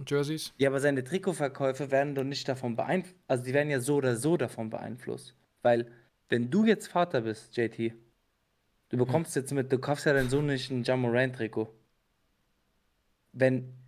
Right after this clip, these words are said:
Speaker 2: er aber jetzt fünfzig Spiele gesperrt wird, kaufst du ja ihn trotzdem doch auch kein Ja Morant Trikot, oder?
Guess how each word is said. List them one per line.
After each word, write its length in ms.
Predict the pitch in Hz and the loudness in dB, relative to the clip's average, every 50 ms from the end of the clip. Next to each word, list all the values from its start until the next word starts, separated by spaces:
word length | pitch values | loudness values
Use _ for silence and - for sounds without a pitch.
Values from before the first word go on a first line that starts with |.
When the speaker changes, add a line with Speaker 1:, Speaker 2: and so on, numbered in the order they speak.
| _ _ _ | _ _ _
Speaker 2:
er 160 | 127 131 131 | 6 6 6
aber 140 | 127 131 131 | 6 6 4
jetzt 240 | 127 127 127 - | 2 0 -2 -4
fünfzig 340 | - - 196 196 - - - | -2 -2 -2 -2 -2 -6 -8
Spiele 240 | - - 151 135 127 | -6 -4 -2 -2 -2
gesperrt 520 | 120 113 - - 160 175 208 220 - - | -2 -4 -2 2 4 4 4 2 0 -2
wird, 240 | 120 117 110 - - | -2 -2 -2 -4 -4
kaufst 260 | - 143 135 127 - | -2 -2 -2 -2 -2
du 40 | 135 | 0
ja 160 | 127 123 117 | 2 4 4
ihn 120 | 117 117 113 | 2 2 0
trotzdem 320 | - 147 147 - - 135 | -2 -2 -2 -2 -2 -4
doch 100 | 123 - | -2 0
auch 160 | - 147 - | 0 0 -2
kein 380 | - - 120 113 113 113 113 - | -2 -4 -4 -4 -4 -6 -8 -8
Ja 160 | - 120 113 | -4 -4 -2
Morant 320 | 110 110 110 107 107 107 - | -2 -2 -2 -2 -4 -4 -6
Trikot, 280 | - 107 - - 113 | -8 -8 -4 -2 0
oder? 240 | 117 147 156 170 - | 0 0 -2 -2 -6